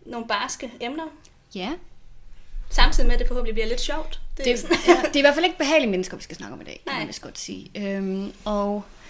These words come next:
Speaker 2: jeg ved ikke, hvor mange af jer, der har hørt nogle af de foregående liveshows, men vi plejer at tage spørgsmål i løbet af showet. I skal godt være velkommen til at række hånden op og stille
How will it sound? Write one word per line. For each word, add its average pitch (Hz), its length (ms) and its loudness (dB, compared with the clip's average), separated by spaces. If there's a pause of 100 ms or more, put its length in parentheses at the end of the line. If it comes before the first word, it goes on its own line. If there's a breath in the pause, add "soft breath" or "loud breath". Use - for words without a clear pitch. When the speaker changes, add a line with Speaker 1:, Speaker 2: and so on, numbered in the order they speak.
(260 loud breath)
Speaker 2:
jeg 214 60 -4
ved 226 100 -2
ikke, 180 220 -2
hvor 202 140 0
mange 220 240 0
af 233 40 2
jer, 226 60 2
der 220 80 0
har 214 100 -2
hørt 233 260 2
nogle 214 160 0
af 214 60 -2
de 214 100 -4
foregående 220 460 0
liveshows, 190 380 -2
men 202 100 -4
vi 208 40 -2
plejer 233 280 2
at 254 60 -2
tage 233 80 -4
spørgsmål 208 540 -2
i - 20 -2
løbet 196 200 -2
af 170 60 -6
showet. 240 300 -2
I 214 40 -2
skal 226 140 -8
godt 240 100 -2
være 220 100 -8
velkommen 226 360 -4
til 202 80 -10
at 190 40 -8
række 190 140 -8
hånden 226 180 -6
op 202 120 -8
og 202 80 -12
stille 285 300 -6